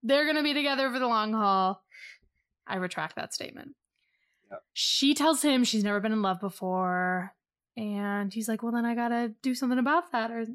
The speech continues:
Speaker 1: or something. I don't know, really know what he says. Um, and she says to the camera she feels like it's working out. It's exciting. Andrew tells Tasha about Dami and India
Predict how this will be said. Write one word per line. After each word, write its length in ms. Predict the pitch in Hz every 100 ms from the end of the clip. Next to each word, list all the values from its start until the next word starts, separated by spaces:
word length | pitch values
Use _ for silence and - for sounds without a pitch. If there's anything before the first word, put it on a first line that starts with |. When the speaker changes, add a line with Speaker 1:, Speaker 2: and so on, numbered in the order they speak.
| 320
Speaker 1:
or 80 | 220
something. 320 | - 247 277
I 60 |
don't 100 | 285
know, 60 | 277
really 200 | 269 269
know 80 | 277
what 100 | 269
he 60 | 285
says. 260 | 339 311 _ _ _ _ _ _ _ _ _ _
Um, 480 | 247 233 226 226 226 226
and 100 | 262
she 160 | -
says 340 | 311 370 359 -
to 100 | 285
the 80 | 302
camera 340 | 277 294 320
she 140 | 294
feels 180 | 262 285
like 160 | 285 294
it's 80 | 262
working 280 | 262 277 285
out. 440 | 415 - 240 - _ _
It's 80 | -
exciting. 640 | - 262 349 - 220 277 247 _ _ _ _ _ _ _ _ _ - - _
Andrew 320 | 277 294 339
tells 240 | 330 349 -
Tasha 400 | 233 220 226 220
about 280 | 214 214
Dami 340 | 208 196 208 220
and 120 | 247
India 960 | 214 208 202 202 196 196 202 233 311